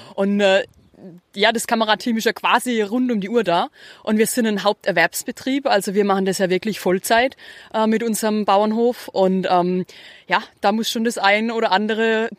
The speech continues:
durchorganisiert sein und, ähm, ja, da braucht man gute Unterstützung, dass der normale Betrieb einfach auch weiterlaufen kann, ja.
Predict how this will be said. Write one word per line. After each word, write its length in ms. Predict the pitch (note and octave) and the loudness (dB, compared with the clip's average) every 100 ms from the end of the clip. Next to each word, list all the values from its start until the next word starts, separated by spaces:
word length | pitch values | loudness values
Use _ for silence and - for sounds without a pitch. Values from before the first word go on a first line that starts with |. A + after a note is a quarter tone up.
| - | 0
durchorganisiert 920 | A#3+ A3 - G#3 G#3 G#3 - A3+ G#3 | 0 2 0 0 -2 -4 -2 -4 -2
sein 440 | - G#3 A3 A3 | 0 2 2 -2
und, 340 | G#3 G#3 G#3 - | -4 -4 -4 -2
ähm, 400 | G3 G3+ G3+ F#3+ - | -2 -2 -4 -6 0
ja, 240 | F#3+ G3 | 2 2
da 120 | G3+ | 0
braucht 180 | G3 F#3+ | 0 0
man 120 | G#3+ | -2
gute 200 | G#3 G#3+ | -4 -2
Unterstützung, 580 | A3 G#3 - G3+ - A3+ | -2 -4 -6 -8 -4 0
dass 220 | G3+ F#3+ | 0 0
der 120 | G#3 | 0
normale 360 | G3 F#3 D#3 F#3+ | 2 4 4 2
Betrieb 380 | F#3 - G#3 F3+ | -2 -4 -4 0
einfach 240 | F3 F3+ | -2 -2
auch 140 | F3+ F3+ | -4 -2
weiterlaufen 520 | D#3+ F3 E3+ D#3+ E3+ | 0 0 -2 -2 -6
kann, 240 | - D#3+ | -6 -6
ja. 140 | D#3 | -6